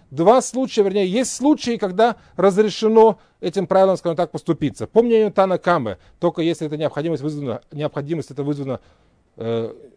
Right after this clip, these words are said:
законом, который обязывает есть пасхальную жертву, по мнению Раби Шмуэля, сын Раби Йоханана бен Брока, это разрешение намного шире. Любая заповедь «делай», которая требует быть чистым,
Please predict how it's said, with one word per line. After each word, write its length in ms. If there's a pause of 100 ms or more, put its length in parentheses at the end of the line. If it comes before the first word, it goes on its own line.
законом, 600
который 280
обязывает 360
есть 220
пасхальную 640
жертву, 440 (180)
по 120
мнению 200
Раби 180
Шмуэля, 380
сын 180
Раби 200
Йоханана 240
бен 80
Брока, 240
это 200
разрешение 300
намного 300
шире. 320 (340)
Любая 440
заповедь 400
«делай», 280
которая 260
требует 360
быть 160
чистым, 420